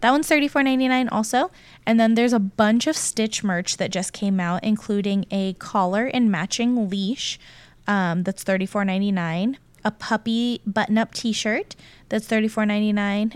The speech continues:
an adult button-up that's sixty-four ninety-nine, and an adult t-shirt that's thirty-four ninety-nine. Um, the collar and leash, the puppy shirt, and the adult button-up all share the same design, which is, like, a dark blue with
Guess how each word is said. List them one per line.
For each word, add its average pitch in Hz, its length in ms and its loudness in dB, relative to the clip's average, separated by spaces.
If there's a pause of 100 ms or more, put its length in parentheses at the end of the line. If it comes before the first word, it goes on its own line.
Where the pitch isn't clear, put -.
an 208 100 2
adult 196 480 0
button-up 180 460 -2
that's - 200 -6
sixty-four - 840 -4
ninety-nine, 170 680 -4 (440)
and 190 120 2
an 185 120 4
adult 180 340 0
t-shirt - 400 -4
that's 170 160 -10
thirty-four 165 460 -6
ninety-nine. 160 640 -4 (640)
Um, 180 320 0
the 185 80 -2
collar 220 440 2
and 262 200 2
leash, 233 420 0
the - 160 -4
puppy 240 380 -2
shirt, 277 580 -2
and 208 240 2
the 208 80 2
adult 196 380 0
button-up 180 480 -2
all 190 220 2
share 190 240 0
the 196 100 -4
same 185 260 -2
design, 180 420 -2
which 190 160 -2
is, 190 140 -4
like, 175 120 -2
a 175 60 -2
dark 175 400 -4
blue 175 400 -2 (420)
with 190 400 2